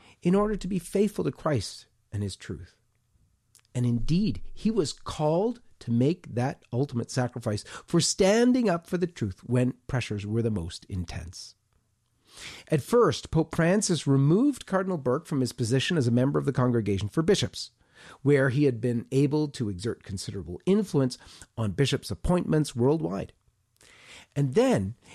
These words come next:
in November twenty fourteen, Pope Francis summarily dismissed Cardinal Burke from his position as head of the Vatican's highest court, the Apostolic Signatura. Now, Cardinal Burke went from the highest-ranking American in the Vatican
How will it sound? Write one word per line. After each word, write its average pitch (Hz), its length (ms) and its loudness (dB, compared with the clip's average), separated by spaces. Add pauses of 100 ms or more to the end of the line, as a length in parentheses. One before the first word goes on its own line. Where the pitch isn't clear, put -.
(120)
in 160 140 6
November 175 400 4
twenty 185 260 2
fourteen, 175 380 -2
Pope 170 180 0
Francis 202 380 2
summarily 170 520 4
dismissed 139 600 0
Cardinal 110 260 2
Burke 101 320 -4
from 160 340 2 (160)
his 156 200 -2
position 160 500 2
as 117 120 -2
head 175 200 2
of 151 60 4
the 139 60 0
Vatican's 143 500 0
highest - 500 0
court, - 400 -2 (180)
the 139 140 2
Apostolic 101 480 -2
Signatura. 98 600 -4 (1080)
Now, 190 220 0 (220)
Cardinal 240 320 0
Burke 185 280 0
went 170 340 0
from 131 280 0
the 110 80 -4
highest-ranking 160 880 0
American 160 440 2
in 110 100 -2
the 98 40 -4
Vatican 196 460 -2